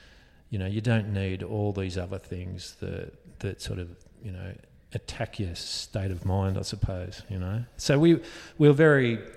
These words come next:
I, I like to think we planned things out very well like that. We knew, I knew when I looked at this shed, and that's one of the great things with these guys, was that they had that faith in me just to go,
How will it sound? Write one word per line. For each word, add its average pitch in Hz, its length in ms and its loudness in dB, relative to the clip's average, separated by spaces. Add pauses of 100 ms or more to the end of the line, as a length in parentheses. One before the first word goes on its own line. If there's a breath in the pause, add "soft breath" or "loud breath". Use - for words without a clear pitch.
I, 117 80 0
I 113 160 -2
like 110 220 2
to 107 60 -2
think 104 200 -4
we 98 100 -4
planned 95 400 -6
things 92 320 -10
out 92 240 -10
very 95 220 -8
well 92 180 -8
like 98 200 -8
that. 92 180 -8
We 107 160 0
knew, 98 400 0 (500 loud breath)
I 110 80 0
knew 120 180 4
when 101 120 -4
I 92 80 -6
looked 95 240 -8
at - 100 -18
this 92 140 -12
shed, 107 260 -8
and 98 100 -6
that's 98 220 -4
one 123 100 0
of 101 100 0
the 92 60 -6
great 92 320 -6
things 95 280 -2
with 90 160 -6
these 92 260 -8
guys, 104 460 -2
was 90 260 -2
that 95 220 -4
they 90 180 0
had 87 280 -4
that 87 260 -8
faith 95 400 -6
in 90 120 -6
me 90 280 -2
just 90 260 -10
to 92 120 -10
go, 87 280 -10